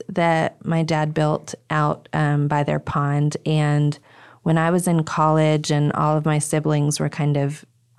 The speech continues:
you know, in high school, like, getting older, I remember I came home and for Mother's Day, we took the four-wheelers and we drove her out to the cross and, like, just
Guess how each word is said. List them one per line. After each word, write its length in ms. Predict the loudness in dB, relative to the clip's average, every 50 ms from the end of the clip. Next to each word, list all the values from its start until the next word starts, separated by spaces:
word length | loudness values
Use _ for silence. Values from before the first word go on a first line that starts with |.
| _ _ _ _ _ -4
you 140 | -2 0 2
know, 320 | 2 2 0 -2 -4 -6 -10 _ _
in 160 | -4 -2 -2 -2
high 260 | -2 0 0 0 0
school, 520 | 0 -2 -6 -4 -2 0 0 2 2 2 0
like, 240 | 0 -2 -4 -4
getting 240 | -4 -2 -2 -2 -2
older, 580 | 0 0 0 2 2 0 0 0 0 0 -2 -2 -6 -12 -20 -20 _ _ _ -4 0
I 80 | 2 2
remember 340 | 4 4 4 4 4 4
I 140 | 2 2 0
came 280 | 0 0 0 2 2 2
home 400 | 2 2 2 2 4 4 2 0 0
and 540 | 0 0 2 2 2 2 2 2 0 0 -4 -8 _ _ _ -18
for 200 | -4 0 2 2
Mother's 420 | 2 2 2 2 2 2 2 0
Day, 500 | 0 0 0 0 0 0 0 -2 -2 -4 -6 _ _ _ _ _ -2
we 140 | -2 0 0
took 260 | 2 0 -2 0 0
the 120 | -2 -2
four-wheelers 580 | 0 0 2 2 4 4 4 4 2 2 0 0
and 160 | 0 0 2
we 120 | 2 0
drove 420 | 0 -2 -2 0 2 2 0 0 0
her 200 | 0 -2 -2 0 -2
out 500 | 0 0 2 2 0 0 -4 -8 -16 -16 _ _ -20 -20 -20 -20 _ _ -4
to 100 | -2 0
the 100 | 0 0
cross 400 | -2 0 0 0 0 0 -2 -2
and, 200 | -2 0 0 0
like, 240 | 0 0 -2 -4 -4
just 360 | -2 -2 -2 -2 -2 -6 -14